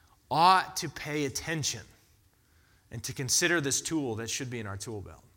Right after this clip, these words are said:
We are the people who need a secret life with God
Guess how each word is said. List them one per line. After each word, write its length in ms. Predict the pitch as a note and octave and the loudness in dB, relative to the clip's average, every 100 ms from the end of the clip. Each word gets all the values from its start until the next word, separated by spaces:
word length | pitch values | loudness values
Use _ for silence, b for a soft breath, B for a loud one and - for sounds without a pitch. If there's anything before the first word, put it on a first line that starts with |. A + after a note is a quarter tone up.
| _ _ _ _ _ _ _ _ B B | _ _ _ _ _ _ _ _ B B
We 380 | - D3+ G3+ A3 | -6 0 2 2
are 140 | D3+ D#3 | 2 0
the 80 | |
people 420 | C3+ - F3 D#3 C3+ | -4 -6 -6 -6 -6
who 180 | D3+ | -4
need 580 | C3 B2+ C#3+ D3+ G#2 C#2+ - _ _ _ _ _ _ _ - | -4 -6 -6 -6 -8 -14 -20 _ _ _ _ _ _ _ -12
a 60 | A#2 | 0
secret 600 | - - F3 D3+ D#3 D3 B B B | 4 4 4 0 -2 -4 B B B
life 500 | - A2+ C3 C#3 - | -4 0 0 0 -4
with 220 | A2+ G2 | -6 -6
God 420 | G#2+ A#2 F#2 F2 | -4 -2 -2 -6